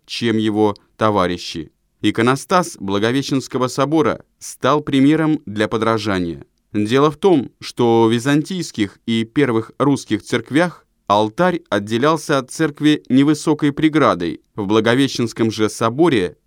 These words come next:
эта преграда стала стеной, покрытой иконами. Выделяют четыре яруса чина в иконостасе:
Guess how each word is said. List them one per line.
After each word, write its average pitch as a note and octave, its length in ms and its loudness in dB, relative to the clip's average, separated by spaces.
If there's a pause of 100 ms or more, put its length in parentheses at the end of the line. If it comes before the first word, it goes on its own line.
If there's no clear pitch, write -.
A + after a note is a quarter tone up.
(140)
эта E3 260 0
преграда D3 680 2
стала A2 420 -2
стеной, B2+ 680 0
покрытой G2 720 -4 (180)
иконами. G2 640 0 (500)
Выделяют D3+ 680 0
четыре E3+ 340 -2
яруса G2 640 -2 (160)
чина G2+ 500 -2 (140)
в G#2 120 -2
иконостасе: A2 800 -4